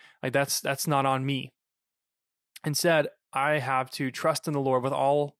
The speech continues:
my heart and not lean on my own understanding. Instead, in, in all of my ways, acknowledge him, and he will direct my paths. And as Proverbs three says,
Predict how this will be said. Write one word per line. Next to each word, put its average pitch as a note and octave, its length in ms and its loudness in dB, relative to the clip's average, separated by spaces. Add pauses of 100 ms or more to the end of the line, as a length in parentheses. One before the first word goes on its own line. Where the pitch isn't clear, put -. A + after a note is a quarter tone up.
my C3 140 -2
heart A#2 320 -4 (420)
and B2+ 320 -2 (480)
not D3 240 0
lean D3 180 -2
on C3 100 0
my B2 120 0
own C#3+ 160 0
understanding. A#2+ 680 -4 (600)
Instead, C#3+ 300 2
in, C#3 240 0
in D3 100 -2
all D3+ 240 4
of D3 60 0
my C#3 140 0
ways, D3 360 2
acknowledge C3 500 -2
him, E3+ 240 0
and C3 120 -4
he C#3+ 180 0
will C#3+ 380 0
direct C3+ 640 -2
my B2+ 100 -4
paths. A#2 580 -4 (1120)
And C3+ 380 -2 (160)
as E3 140 -4
Proverbs C#3 600 0 (100)
three C#3 180 -2
says, B2 500 -2